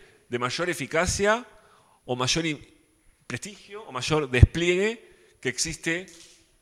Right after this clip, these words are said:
digamos así, hoy, ¿no? Eh, y la verdad es que si queremos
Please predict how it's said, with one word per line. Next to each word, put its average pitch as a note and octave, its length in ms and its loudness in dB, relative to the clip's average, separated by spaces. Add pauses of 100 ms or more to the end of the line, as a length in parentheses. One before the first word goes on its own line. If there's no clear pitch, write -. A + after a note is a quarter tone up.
(140)
digamos A#2 280 -10
así, C3 260 -10 (140)
hoy, F2 200 -2 (520)
¿no? A3 260 -10 (880)
Eh, B2 880 -4 (1300)
y E3 100 -6
la F3 80 4
verdad A3+ 400 0
es D3+ 140 -8
que C3+ 360 -8
si C3 240 -12
queremos F3+ 380 -10